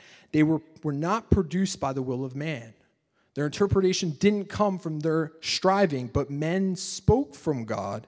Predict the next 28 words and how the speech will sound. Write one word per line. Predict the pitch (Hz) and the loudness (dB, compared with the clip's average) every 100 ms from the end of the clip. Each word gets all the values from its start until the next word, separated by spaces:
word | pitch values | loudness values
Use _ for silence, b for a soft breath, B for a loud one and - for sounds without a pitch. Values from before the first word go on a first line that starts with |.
| B B B B | B B B B
as | 139 127 | -2 2
they | |
were | 143 143 | 4 4
carried | 131 - 151 160 | 2 -4 -4 -2
along | 156 123 117 117 113 _ b b | -4 -6 -6 -8 -12 _ b b
by | 120 | -10
the | 117 | -8
Holy | 107 123 123 | -8 -6 -8
Spirit. | - 139 117 101 95 _ _ _ _ _ - - | -8 -6 -6 -8 -14 _ _ _ _ _ -18 -4
So | 156 | -2
again, | 147 170 110 | 0 -2 -4
we | 120 | -8
see | - 127 | -8 -6
verse | 131 131 | -6 -8
twenty-one, | 165 156 147 127 | -6 -6 -4 -6
that | 120 | -8
four, | - - 214 127 110 - b b | -8 -4 -2 -2 -6 -14 b b
Peter's | - 147 139 - | -4 -2 -2 -6
further | - - 175 180 | -8 -2 0 0
clarifying | 175 156 131 123 - 120 113 | -4 -8 -8 -10 -10 -12 -10
what | 117 107 | -10 -10
he's | 117 113 - | -10 -12 -12
just | 120 - | -12 -12
said, | - 107 98 | -12 -12 -12
that | 101 | -10
these | 135 135 | -8 -4
prophets | - 156 156 147 - | 0 0 -2 -6 -10
spoke | - - 151 147 | -6 -2 -2 -2